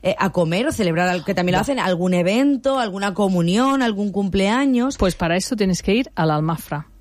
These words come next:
Speaker 2: que está, eh, más bien cerca de Alfaz, pero está dentro del término de, de Benidorm. Ocio increíble, eh, una terraza, un restaurante súper bien y súper bien de precio. Casi todos los domingos nosotros comemos ahí.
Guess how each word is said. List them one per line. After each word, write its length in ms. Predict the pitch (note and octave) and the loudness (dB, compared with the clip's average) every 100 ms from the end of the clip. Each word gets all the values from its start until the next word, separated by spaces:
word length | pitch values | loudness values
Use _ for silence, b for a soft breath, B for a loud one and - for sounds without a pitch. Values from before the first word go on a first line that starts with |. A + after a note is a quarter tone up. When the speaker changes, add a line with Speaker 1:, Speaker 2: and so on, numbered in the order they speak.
| _ - | _ -2
Speaker 2:
que 120 | F3+ | 0
está, 400 | - A3 G#3 - | 2 0 0 0
eh, 380 | F#3+ F3 E3+ D#3 | 0 2 0 0
más 220 | G3 F#3+ | 0 0
bien 180 | F#3+ G3 | 2 0
cerca 300 | A3 G3+ G#3+ | 0 -2 -2
de 80 | A3+ | -2
Alfaz, 300 | G#3+ C#4+ - | -2 -4 -2
pero 180 | A#3 F3+ | -2 -2
está 220 | D#3+ F3+ | -2 -2
dentro 320 | E3 D#3+ F3 | -2 -2 0
del 160 | D#3+ D#3 | 0 0
término 480 | E3+ E3 D#3+ D#3 D3+ | -2 0 2 2 2
de, 240 | D3+ C#3+ | 0 0
de 100 | D#3 | 0
Benidorm. 360 | D3+ D#3 F#3+ - B B B B B | 0 0 0 -4 B B B B B
Ocio 520 | A3+ B3+ - D4+ D#4+ - | 0 0 0 0 0 0
increíble, 1040 | G3+ F3+ D#3+ E3 D#3+ D#3+ D3+ D3 C#3+ - | 0 0 0 0 2 0 0 0 -2 -4
eh, 300 | - E3+ E3+ F3+ | 0 2 2 2
una 220 | G#3+ G#3 | 2 0
terraza, 500 | G3+ F#3 F#3 F#3 G3+ | 0 0 0 0 0
un 80 | F#3+ | 0
restaurante 760 | F#3+ - F3 F3 F3 F#3 F#3 | 0 0 0 2 0 0 0
súper 380 | F3 - F3+ F3 | -2 0 0 0
bien 320 | E3 F3+ G3 - | 2 0 -2 -2
y 120 | E3+ | -2
súper 420 | - - F3 E3+ | -2 -2 0 0
bien 180 | E3 D#3+ | 0 -2
de 80 | E3 | -2
precio. 320 | F3 - A#3+ | -4 -2 -2
Casi 240 | F#3+ F3 | 0 0
todos 140 | F#3 F3+ | 0 0
los 140 | D#3+ | 2
domingos 340 | D#3+ D#3+ D#3 | 0 0 0
nosotros 400 | D#3 D3+ E3 D#3+ | -2 -4 -4 -4
comemos 400 | - E3 D#3+ D#3+ | 0 2 2 2
ahí. 320 | E3+ F#3+ D4+ | 2 2 0